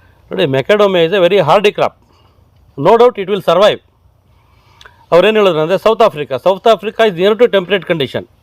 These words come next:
ತುಂಬ ಕೋಲ್ಡ್ ಇರುತ್ತೆ, ಅಂಥ ಏರಿಯಾದಲ್ಲೂ ಸರ್ವೈವ್ ಆಗುತ್ತೆ. ಡ್ರೈ ಲ್ಯಾಂಡಲ್ಲೂ ಸರ್ವೈವ್ ಆಗ್ಬೋದು, provided if you give water. But ಅವ್ರು ಏನು ಹೇಳಿದ್ರು ಅಂದ್ರೆ, ನೋಡಿ, ಈ ಮೆಕಾಡೋಮಿಯಾ ನಟ್ಟಲ್ಲಿ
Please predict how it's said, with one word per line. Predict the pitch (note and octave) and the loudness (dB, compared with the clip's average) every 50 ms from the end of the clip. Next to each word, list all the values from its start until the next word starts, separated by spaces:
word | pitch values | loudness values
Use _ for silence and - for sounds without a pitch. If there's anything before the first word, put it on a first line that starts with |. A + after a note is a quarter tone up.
| _ _ _ | _ _ _
ತುಂಬ | - G#3 G#3+ A3+ | -6 -2 0 -2
ಕೋಲ್ಡ್ | - - G#3 G#3 G3 | 0 0 0 0 0
ಇರುತ್ತೆ, | F#3 D#3 C3 - D3 | 0 -2 -2 -4 -6
ಅಂಥ | F3 F#3 A#3 | -4 0 0
ಏರಿಯಾದಲ್ಲೂ | A3+ G#3+ G#3+ G#3+ G#3 G#3+ A#3 B3 A3+ | 2 2 2 2 0 0 0 0 -2
ಸರ್ವೈವ್ | - G#3 F#3 G3+ G#3 F#3+ F3+ | -2 -2 -2 0 0 0 0
ಆಗುತ್ತೆ. | D#3+ C3+ A#2 - - - _ _ _ _ _ _ _ _ _ _ _ _ _ _ _ _ _ _ _ _ _ _ _ _ _ _ _ - - C3+ | 0 -2 -6 -10 -16 -20 _ _ _ _ _ _ _ _ _ _ _ _ _ _ _ _ _ _ _ _ _ _ _ _ _ _ _ -18 -4 0
ಡ್ರೈ | C#3+ E3+ G3+ | 2 2 4
ಲ್ಯಾಂಡಲ್ಲೂ | A#3 A#3+ B3 A#3 B3 B3+ B3+ | 2 2 2 0 0 0 0
ಸರ್ವೈವ್ | - G#3+ G#3 G#3+ A3+ A3+ G#3+ G#3 | 2 2 2 4 4 2 4 2
ಆಗ್ಬೋದು, | G#3 F#3+ F3+ F#3+ F#3+ G#3+ C4 | 2 2 2 -2 -2 -2 -4
provided | A3+ - F3 F3 F#3 G3+ G#3+ G#3+ C4 A3+ G3 | -2 0 0 0 2 0 0 -2 -2 -2 -2
if | F3+ D3+ | -6 -6
you | E3 F3 | -8 -6
give | D3+ F#3 G#3 | -4 -4 0
water. | F3+ D3+ D3+ D#3 D3 D#3+ C3 G#2 - _ _ _ _ _ _ - | 2 2 2 2 0 -2 -4 -4 -8 _ _ _ _ _ _ -12
But | A2 G#2 - A2 | -12 -8 -8 -8
ಅವ್ರು | G2+ G2+ F#2+ | -8 -4 0
ಏನು | A2 D#3+ A3 A#3+ | 0 2 2 2
ಹೇಳಿದ್ರು | A3+ G3+ F3+ D3+ C3+ | 2 2 0 0 -2
ಅಂದ್ರೆ, | B2+ A2 G#2 G#2 A#2 D3+ F3+ G3+ G3+ F#3+ _ _ _ _ _ _ _ _ _ _ _ _ _ - | -4 -4 -2 0 0 0 0 -2 -6 -12 _ _ _ _ _ _ _ _ _ _ _ _ _ -4
ನೋಡಿ, | E3+ E3+ D3+ C3+ B2 A2+ G2+ F2+ D#2+ - _ _ _ _ _ _ _ _ _ | -2 -2 -2 -2 -2 -4 -4 -8 -12 -16 _ _ _ _ _ _ _ _ _
ಈ | - B2+ A#2+ G#2+ G2+ F#2 F2 - _ _ _ _ - | -10 -8 -8 -8 -10 -12 -16 -18 _ _ _ _ -8
ಮೆಕಾಡೋಮಿಯಾ | B2 C3+ - G#3 G3+ G3 G3+ G3 F#3 F3 D3+ | -8 -2 0 0 0 2 0 0 -2 -2 -2
ನಟ್ಟಲ್ಲಿ | D3 C#3+ - - F#3+ D#3+ B2 G#2+ A#2 C#3+ F#3 - | -2 -4 -2 -2 -2 -2 -2 -6 -6 -8 -8 -10